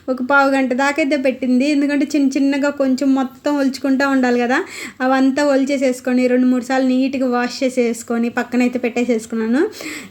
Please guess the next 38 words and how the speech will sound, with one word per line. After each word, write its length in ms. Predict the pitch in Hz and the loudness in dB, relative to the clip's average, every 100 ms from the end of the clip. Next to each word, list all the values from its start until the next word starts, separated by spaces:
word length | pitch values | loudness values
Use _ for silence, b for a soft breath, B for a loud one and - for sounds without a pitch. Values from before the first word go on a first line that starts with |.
| 269 262 | -2 2
చిల్లులు 320 | 277 262 262 247 | 2 4 2 2
గిన్నెలో. 280 | 240 240 277 - | 0 2 0 -2
ఆ 20 | 240 247 | -2 0
తర్వాత 240 | 254 262 277 | -2 -2 -6
స్టవ్ 260 | 277 247 254 | -4 -2 0
అయితే 180 | 269 262 254 | 0 0 0
on 80 | 247 254 | 2 0
చేసేసి 420 | 247 240 240 330 330 | 0 -2 0 2 2
మెంతికూర 360 | 262 262 254 247 247 | 2 0 0 0 -2
కో-, 120 | 233 240 | -6 -2
అదే, 140 | 226 - 247 233 B B B _ 254 | -2 -4 -6 -10 B B B _ 2
మ్, 220 | 233 220 208 240 | 2 2 2 2
మేతి 240 | 269 294 - | 2 0 -2
చామన్ 300 | 285 262 254 262 | 0 2 2 0
కర్రీ 220 | 233 254 247 | 0 0 0
కోసం 200 | 233 277 277 | -2 -2 -4
స్టవ్ 260 | 262 233 254 | -4 -2 0
అయితే 160 | 254 254 220 | 0 0 -2
on 80 | 233 | 0
చేసేసి 400 | 240 233 214 294 523 - | 0 0 -2 -4 -4 -4
ఫస్ట్ 240 | 233 - 254 | -6 0 0
లైట్గా 320 | 233 233 247 226 | 2 2 0 0
ఆయిల్ 200 | 226 240 233 | 0 0 0
అయితే 140 | 233 220 | 0 -2
వేసాను. 360 | 214 220 247 370 B B B 240 254 | -2 -2 -2 -2 B B B 0 2
ఆయిల్ 200 | 277 285 | 4 2
వేసిన 180 | 254 262 233 | 2 0 -2
తర్వాత 180 | 269 320 | 0 0
మనం 160 | 302 277 | 2 2
ముందే 240 | 269 277 294 269 | 4 4 2 2
నీట్గా 320 | 269 277 277 247 | 2 0 0 0
వాష్ 240 | 247 285 | 0 0
చేసి 180 | 269 269 | -2 -2
పెట్టుకున్న 300 | 214 240 247 262 | -6 -2 0 2
మెంతికూరని 520 | 247 233 254 262 240 226 | 0 -2 -2 0 0 0
అయితే 180 | 226 302 480 B B B B 254 | -2 -4 -4 B B B B -6
ఇట్లా 220 | - 269 226 | 0 0 2
బాగా 320 | 233 254 254 | 2 2 2